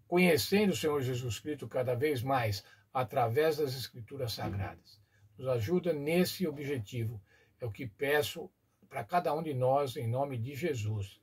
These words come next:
Amém. Quero desejar um feliz sábado pra todos.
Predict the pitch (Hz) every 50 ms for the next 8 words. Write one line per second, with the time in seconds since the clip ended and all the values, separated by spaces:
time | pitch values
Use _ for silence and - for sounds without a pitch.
0 | _ _ _ - - 110 98 - - - _ _ _ _ _ _ _ _ _ _
1 | - - - - _ _ _ _ _ _ _ _ _ _ _ _ _ _ _ _
2 | _ _ _ _ _ _ _ _ _ _ _ _ _ _ _ _ _ _ _ _
3 | _ _ _ _ _ _ _ _ _ _ _ _ _ _ _ _ _ _ _ _
4 | _ _ _ _ _ _ _ _ _ _ _ _ _ - 175 175 175 156 180 175
5 | - - 160 143 147 175 180 180 180 156 - 185 165 165 185 190 185 - - 175
6 | 185 180 156 143 131 123 127 104 - 135 127 - - 151 135 117 98 98 - -
7 | - - -